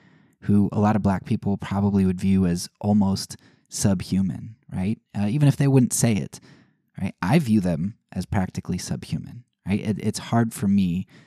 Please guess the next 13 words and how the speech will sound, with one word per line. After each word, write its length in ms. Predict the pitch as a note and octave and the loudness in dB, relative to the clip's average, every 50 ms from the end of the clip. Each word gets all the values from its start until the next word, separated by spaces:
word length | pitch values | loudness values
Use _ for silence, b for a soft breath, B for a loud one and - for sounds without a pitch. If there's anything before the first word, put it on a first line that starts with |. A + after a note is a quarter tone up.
| b b b b b b b b _ _ _ - | b b b b b b b b _ _ _ -2
to 140 | - G2+ | 0 2
love 280 | F#2 F2+ G#2 C#3+ - - | 2 4 4 2 2 0
them. 280 | - - - - C#3+ - _ _ _ _ _ _ _ _ _ _ _ _ _ _ _ | -4 -10 -8 -10 -12 -14 _ _ _ _ _ _ _ _ _ _ _ _ _ _ _
Yet 240 | - A#2 A2 - - | 0 0 0 0 0
Daryl 200 | - G#2+ A2 G#2+ | 2 2 2 4
Davis 280 | G2 G2+ F#2+ G2 G2 - | 4 2 2 2 0 0
sat 140 | - F#2 | -2 -2
down 180 | F2+ F#2 F2+ F2 | 0 0 0 0
and 120 | F2 F2+ | 0 0
had 140 | G#2 F#2 - | 0 -2 -4
conversations 640 | - - F2 F2 F2 E2+ - F#2 F2 - - E2+ - | -4 -4 -4 -2 -4 -4 -4 -4 -4 -6 -6 -8 -8
with 120 | - - - | -8 -8 -8
them. 300 | - - - G2+ G#2 | -8 -8 -8 -8 -12